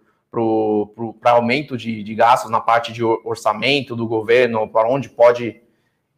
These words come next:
é, realocar esses recursos pros anos seguintes. E se as reformas não sair, se não saírem, simplesmente a dívida pública continua a explodir, que já tá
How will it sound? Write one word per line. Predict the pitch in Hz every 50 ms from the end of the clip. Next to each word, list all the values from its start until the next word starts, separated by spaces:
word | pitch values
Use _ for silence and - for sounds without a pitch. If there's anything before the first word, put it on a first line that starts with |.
| _ -
é, | 110 107 104 107 107 104 101
realocar | 101 123 120 123 123 123 120 - 123 120 127
esses | 127 - 123 - -
recursos | 123 113 - - 123 123 123 - 120 -
pros | - - 127 120 110
anos | 117 117 120 120 117
seguintes. | - 151 160 127 131 147 156 - - - _ _ -
E | 196
se | 196 226
as | 202 202
reformas | 208 180 180 - 156 160 160 170 160 151
não | 156
sair, | 156 - - 151 135 139 143 160 185 - - _ _ _ _ _ _ _ _ _
se | - - 131
não | 139 151 156 156
saírem, | - 170 147 135 139 151 160 151 131
simplesmente | 131 - 175 175 180 165 143 147 156 170 - 208
a | 185 -
dívida | - - 156 160 170 180 180 170 156 131 110 104
pública | 107 107 135 139 143 156 156 - 180 175
continua | - 165 - - - 139 139 151 160
a | 175
explodir, | 165 - - 190 147 131 160 190
que | -
já | 175 156 165 147
tá | - - 156 170 208 - - -